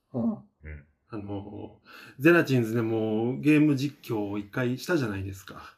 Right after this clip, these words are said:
Speaker 1: はい。
Speaker 2: うん。
Speaker 3: あの、バイオハザードね。
Speaker 2: うん。
Speaker 1: うん。
Speaker 3: で、やるときに、ゲームが好き、好き、好きすぎてさ、
Speaker 1: うん。
Speaker 3: あの、二人に、
Speaker 1: うん。
Speaker 3: 「いや、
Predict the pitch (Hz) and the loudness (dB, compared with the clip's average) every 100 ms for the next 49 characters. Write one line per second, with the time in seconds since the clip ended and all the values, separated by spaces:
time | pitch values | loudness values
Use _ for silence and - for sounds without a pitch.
0 | _ 135 104 95 87 78 73 117 101 98 | _ -4 -4 -4 -8 -10 -10 -10 -8 -2
1 | 113 113 101 101 101 98 98 120 147 85 | 4 4 2 -4 -8 -10 -8 -8 -8 -6
2 | 101 110 95 - _ _ - 120 113 117 | -4 -4 -6 -16 _ _ -6 0 2 4
3 | 127 160 135 123 113 147 123 95 - _ | 4 4 2 2 6 8 6 2 -10 _
4 | _ _ _ _ _ 127 120 147 147 120 | _ _ _ _ _ -8 2 4 4 2
5 | 107 127 - _ _ _ _ _ - - | -4 -8 -12 _ _ _ _ _ -18 -16
6 | - 151 143 147 151 _ _ - - 147 | 0 4 4 4 0 _ _ -18 -4 -4
7 | - - 147 135 143 117 - - 101 92 | -2 -6 -6 -2 -2 -4 -8 -10 -12 -14
8 | - _ 117 104 - _ _ 120 101 98 | -20 _ -6 -4 -8 _ _ -8 -6 -4
9 | 98 95 - 123 120 107 113 101 95 - | -4 -4 -2 0 2 0 0 -2 -6 -10
10 | 110 104 196 - _ _ _ _ - - | -6 -6 -6 -12 _ _ _ _ -14 -14